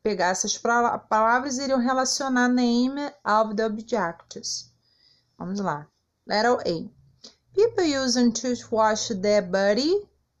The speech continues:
<clears throat> soap. Uh, hairdresser using it to dry their, uh, client hair. A dryer, hair dryer.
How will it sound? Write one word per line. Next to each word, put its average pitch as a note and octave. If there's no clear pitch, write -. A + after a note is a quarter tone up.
<clears throat> G3
soap. -
Uh, G#3
hairdresser C4
using A#3+
it A#3
to B3
dry G#3+
their, G#3
uh, G3
client G3
hair. G3+
A G3+
dryer, E3+
hair G3+
dryer. D#3+